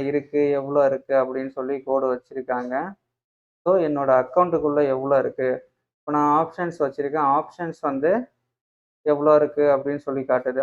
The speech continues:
ஆப்ஷன் டோட்டல் இன்வெஸ்ட்மெண்ட் வந்து நான் இவ்வளோ பண்ணியிருக்கேன், இதுல வந்து இவ்வளோ லாஸ் காட்டுதுன்னு. இப்போ அக்கவுண்ட் சம்மரி, என்னோட மார்ஜின் எவ்வளோ இருக்கு அப்படின்னு சொல்லி காட்டுது. அக்கவுண்ட்ல வந்து கேஷ் வந்து இப்போதைக்கு த்ரீ லேக் அந்த மாதிரி இருக்கு.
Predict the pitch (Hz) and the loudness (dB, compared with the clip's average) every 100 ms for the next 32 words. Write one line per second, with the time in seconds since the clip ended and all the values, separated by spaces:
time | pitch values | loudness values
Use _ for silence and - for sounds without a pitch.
0 | 139 147 147 151 147 143 147 147 143 139 | 0 -2 -4 -10 -4 -4 -2 -4 -4 -8
1 | 139 - 131 131 127 139 147 139 131 127 | -12 -10 -10 -6 -6 -4 -4 -6 -8 -8
2 | 131 135 135 139 156 139 135 127 135 131 | -8 -10 -10 -12 -12 -8 -8 -8 -8 -6
3 | 127 127 131 127 123 127 127 131 135 131 | -2 -2 -2 -6 -6 -8 -8 -8 -2 -2
4 | - 165 151 131 135 139 135 131 127 127 | 0 -4 -4 -10 -8 -8 -6 -6 -6 -2
5 | 139 165 170 170 135 127 131 123 123 127 | 2 2 0 -8 -6 -6 -4 -4 -6 -8
6 | 123 _ _ _ _ _ - 131 135 135 | -8 _ _ _ _ _ 0 0 2 -4
7 | 135 135 135 131 - _ _ _ _ 151 | -4 -4 -2 -4 -6 _ _ _ _ -2
8 | 143 147 139 135 165 156 147 139 151 147 | 0 0 -2 -2 -4 -2 -2 -2 -4 0
9 | 139 147 - 139 147 147 139 139 151 175 | 0 0 -6 -8 -6 -6 -8 -10 -10 -12
10 | 139 135 135 139 135 131 131 131 131 131 | -10 -6 -2 -2 -4 -6 -8 -6 -6 -10
11 | 135 | -8